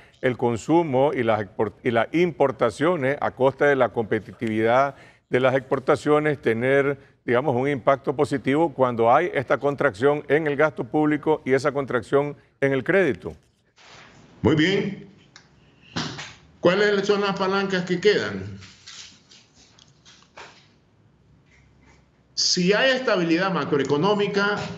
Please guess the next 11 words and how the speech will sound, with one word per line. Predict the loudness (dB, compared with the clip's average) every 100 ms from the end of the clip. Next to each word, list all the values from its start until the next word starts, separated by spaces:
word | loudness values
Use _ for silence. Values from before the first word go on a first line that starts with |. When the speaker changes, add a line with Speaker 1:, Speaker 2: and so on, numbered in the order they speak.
| -2
Speaker 2:
y | 2 2
se | 2
mantiene | 2 0 0 2 2 2 -2 -4 -8 -14 -20 -20 _ _ _ _ _ _ _ _ _ _ _ _ -20 _ _ _ _ _ -4
la | -2 0
recesión | 0 0 0 2 2
económica, | 0 0 0 0 0 -2 -4 -6 -10 -16 -20 -20 _ _ -20 -20 -2
que | 0 2
no | 2 2
la | 2
hemos | 2 2
dejado, | 0 -2 -4 -8 -10 -14